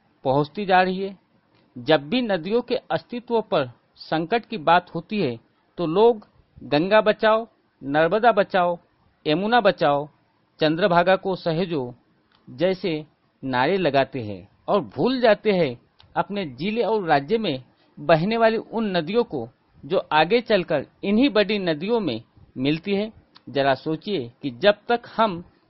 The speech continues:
छोटी नदियों को नहीं सहेजेंगे तब तक बड़ी नदियों का जीवन दान कैसे मिलेगा।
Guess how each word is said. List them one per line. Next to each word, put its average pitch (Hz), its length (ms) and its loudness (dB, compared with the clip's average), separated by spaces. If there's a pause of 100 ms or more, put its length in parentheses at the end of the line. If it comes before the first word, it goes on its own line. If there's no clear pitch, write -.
छोटी 175 360 -2
नदियों 208 380 0
को 143 280 -6 (360)
नहीं 175 280 0
सहेजेंगे 190 720 -2 (320)
तब - 220 0
तक 208 100 -2
बड़ी 156 340 -2
नदियों 180 340 -2
का 131 280 -2 (480)
जीवन 190 340 -2
दान 170 200 2
कैसे 214 400 -4
मिलेगा। 110 420 -4